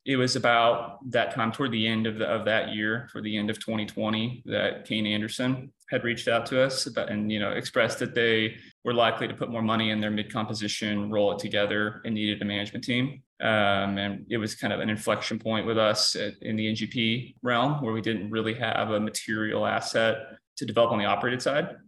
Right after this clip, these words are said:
Um, and that was kind of the bread and butter of the team, or a large portion of the team is developing.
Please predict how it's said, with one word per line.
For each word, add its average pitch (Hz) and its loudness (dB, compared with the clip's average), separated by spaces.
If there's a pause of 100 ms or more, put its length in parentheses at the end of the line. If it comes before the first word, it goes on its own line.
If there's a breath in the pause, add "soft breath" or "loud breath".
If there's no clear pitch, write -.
Um, 104 0
and 101 2
that 101 4
was 104 -4
kind 110 -2
of 107 2
the 107 -2
bread 110 2
and 101 0
butter 107 6
of 101 -4
the 101 -6
team, 104 0 (180)
or 113 2
a 110 4
large 113 4
portion 117 -4
of 101 -6
the - -10
team 107 0
is 107 -2
developing. - 0